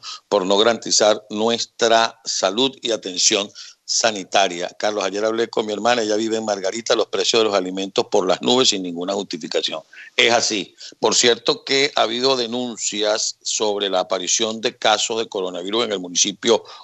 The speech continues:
Gómez del estado Nueva Esparta, que tiene que ver o con una escuela de práctica de béisbol, con un centro de entrenamiento deportivo para jóvenes y para niños, eh, hablando, habla-, se habló inicialmente de sesenta casos, después hablaron de cuarenta y cinco, pero Dante Rivas hace lo que le da la gana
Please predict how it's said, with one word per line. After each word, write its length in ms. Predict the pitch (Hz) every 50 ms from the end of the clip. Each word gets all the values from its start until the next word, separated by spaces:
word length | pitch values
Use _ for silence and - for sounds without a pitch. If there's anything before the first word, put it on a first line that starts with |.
| - _
Gómez 520 | - - - 98 120 127 127 113 104 95
del 100 | 92 90
estado 340 | 87 82 - - 104 107 113
Nueva 160 | 113 107 98
Esparta, 420 | 90 - - 110 107 104 101 - 110
que 120 | 95 90
tiene 240 | - 98 104 113 110
que 100 | - 101
ver 300 | 98 95 101 110 110 - - - - _ _
o 100 | - 92
con 160 | - 104 104
una 120 | 110 127 135
escuela 260 | 131 - 135 135 139
de 80 | 131 117
práctica 400 | - 117 110 98 - 123 - 123
de 80 | 117 104
béisbol, 400 | 101 92 90 113 131 131 139 -
con 140 | - 110 98
un 220 | 98 104 107 107
centro 380 | - - 123 117 101 - 120 117
de 60 | 107
entrenamiento 840 | 95 104 92 87 92 95 101 101 104 90 - 113 113 113 107 104 98
deportivo 720 | 90 101 - - 95 87 - - 107 107 110 113 110 -
para 360 | 110 104 98 95 90 87 85
jóvenes 500 | - - 123 127 127 127 120 113 113 95
y 40 | 92
para 220 | 98 - 95 95 101
niños, 400 | 127 151 180 180 180 185 147 - _ - - - - - - _
eh, 400 | - 107 101 101 95 95 92 - -
hablando, 580 | - 101 101 98 98 104 113 113 123 123 - -
habla-, 280 | 107 98 101 101 110
se 120 | 110 - 117
habló 140 | 107 110 113
inicialmente 560 | 113 120 113 127 120 117 120 117 110 - 127
de 120 | 120 113
sesenta 640 | - - 113 101 - 131 127 120 113 - 120 113 -
casos, 340 | - 117 120 120 - 131 117
después 220 | 101 - 113 110
hablaron 280 | 113 110 113 117 117 117
de 100 | 113 107
cuarenta 300 | - 110 101 98 90 98
y 40 | 98
cinco, 300 | - 127 117 - 123 107
pero 180 | - 104 101 98
Dante 300 | 101 95 95 - 123 107
Rivas 340 | 107 113 113 113 110 110
hace 140 | 110 - 117
lo 100 | 117 110
que 120 | 98 101 92
le 80 | 92
da 140 | 92 92 101
la 120 | 113 120
gana 340 | 120 117 113 113 117 - -